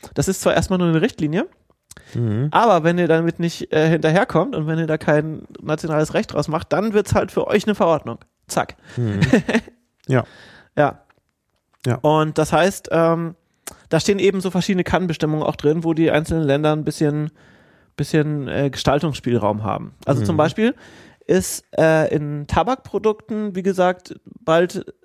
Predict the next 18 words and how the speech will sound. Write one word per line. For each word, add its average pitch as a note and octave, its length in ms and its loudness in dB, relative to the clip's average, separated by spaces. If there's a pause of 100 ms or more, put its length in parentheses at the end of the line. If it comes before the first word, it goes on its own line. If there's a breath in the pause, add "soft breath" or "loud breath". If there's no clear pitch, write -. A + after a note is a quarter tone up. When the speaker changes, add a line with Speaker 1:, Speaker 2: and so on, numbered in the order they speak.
(220)
Speaker 1:
jedes E3+ 280 0
Aroma C#3+ 320 0
verboten. B2 480 -4 (580)
Also - 180 0
Speaker 2:
Mhm. - 60 0
Speaker 1:
auch, - 240 -2 (580 soft breath)
äh, D3 280 2
Helmut D3 360 0
Schmidt, - 400 -4
äh, D3+ 380 0
wir D3+ 120 -2
wissen F3 220 -4
ja, E3+ 120 0
der D#3+ 160 2
hat F3 140 -2
ja D#3 240 2
irgendwie D#3 540 0
Speaker 2:
Mhm. C3+ 120 -4